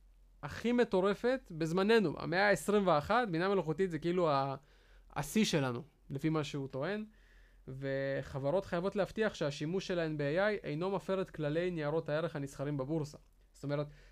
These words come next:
אסור לחברות להטות משקיעים באמצעות ההצהרות והגילויים שלהן לגבי הסיכונים סלש ההזדמנויות של A I.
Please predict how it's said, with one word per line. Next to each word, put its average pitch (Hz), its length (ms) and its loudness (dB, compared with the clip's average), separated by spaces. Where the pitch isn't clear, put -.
אסור 247 400 0
לחברות 180 600 2
להטות 160 360 0
משקיעים 175 580 -6
באמצעות 156 520 -4
ההצהרות 147 640 -4
והגילויים 143 540 0
שלהן 190 340 -4
לגבי 170 280 -4
הסיכונים 208 640 -2
סלש 208 320 -4
ההזדמנויות 165 460 -2
של 165 160 -6
A 151 240 0
I. 135 40 -12